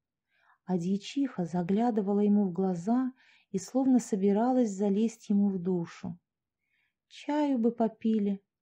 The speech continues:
сказала она. "Я бы ничего, да вот они собрались", — соглашался он. "Все равно опоздали".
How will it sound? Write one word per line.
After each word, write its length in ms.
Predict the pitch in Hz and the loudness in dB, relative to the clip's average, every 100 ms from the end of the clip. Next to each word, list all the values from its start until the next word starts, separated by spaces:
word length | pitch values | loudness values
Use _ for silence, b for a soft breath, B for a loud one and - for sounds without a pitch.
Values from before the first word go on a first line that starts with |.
| _ | _
сказала 600 | _ - 175 185 180 175 | _ -6 -2 -2 0 0
она. 340 | 175 175 170 _ _ _ _ _ _ _ _ _ | 0 0 -2 _ _ _ _ _ _ _ _ _
"Я 320 | 190 185 277 | -2 2 2
бы 140 | 277 254 | 4 4
ничего, 840 | 220 214 196 165 180 226 196 - _ _ _ | 4 2 -2 0 0 0 0 -8 _ _ _
да 240 | 180 208 | -6 -4
вот 340 | 208 240 294 214 | -2 -4 -4 -2
они 300 | 196 202 226 | 2 2 0
собрались", — 720 | - 185 180 180 170 165 - - _ | -2 -4 0 2 0 -2 -8 -20 _
соглашался 800 | - 170 165 175 - 170 170 175 | -10 -6 -4 -4 -2 -4 -4 -6
он. 240 | 165 160 - _ _ _ _ _ _ _ _ _ | -6 -6 -12 _ _ _ _ _ _ _ _ _
"Все 240 | - 247 240 | -8 -4 2
равно 540 | 220 202 208 220 208 | 2 2 2 4 2
опоздали". 920 | 196 185 180 175 175 180 175 160 165 | 2 0 -2 -2 0 0 0 -4 -10